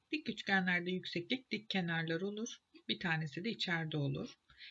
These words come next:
Geniş açılı üçgende yükseklik üçgenin dışında da olabilir. Gördüğünüz gibi bu geniş açı. Geniş açının kenarlarına ait,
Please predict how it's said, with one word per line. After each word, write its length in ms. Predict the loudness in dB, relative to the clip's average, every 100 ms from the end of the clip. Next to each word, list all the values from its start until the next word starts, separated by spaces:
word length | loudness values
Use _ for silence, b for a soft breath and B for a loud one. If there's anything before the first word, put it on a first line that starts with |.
| B 4
Geniş 280 | 4 4
açılı 280 | 0 2 2
üçgende 360 | 2 2 2 2
yükseklik 560 | -2 -2 -2 -2 -6
üçgenin 460 | -4 0 2 2 2
dışında 440 | 2 2 2 2
da 100 | 2
olabilir. 520 | 2 2 4 4 2 0
Gördüğünüz 340 | 0 0 0
gibi 200 | 0 -2
bu 100 | 0
geniş 340 | 2 4 4 2
açı. 260 | 0 0
Geniş 380 | -2 0 0 0
açının 400 | -2 -2 -2 -2
kenarlarına 960 | -2 -2 0 0 0 2 2 0 0 0
ait, 340 | 2 2 -2